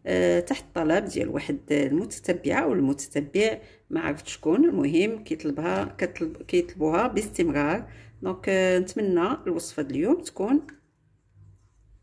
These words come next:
توصل ليهم يشوفوها بحول الله. صافي،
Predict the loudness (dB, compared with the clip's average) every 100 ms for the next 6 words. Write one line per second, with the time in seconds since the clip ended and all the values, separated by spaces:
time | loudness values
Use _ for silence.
0 | _ _ -20 _ -20 -20 -12 -4 -4 0
1 | 2 4 4 0 0 -4 -6 -6 -4 -4
2 | -4 -6 -2 -2 -2 -6 -12 _ _ _
3 | _ _ _ _ _ _ _ _ _ _
4 | _ _ _ _ _ -20 _ _ _ _
5 | _ _ _ _ _ _ _ _ _ _
6 | _ -20 -20 _ _ -16 -10 -2 0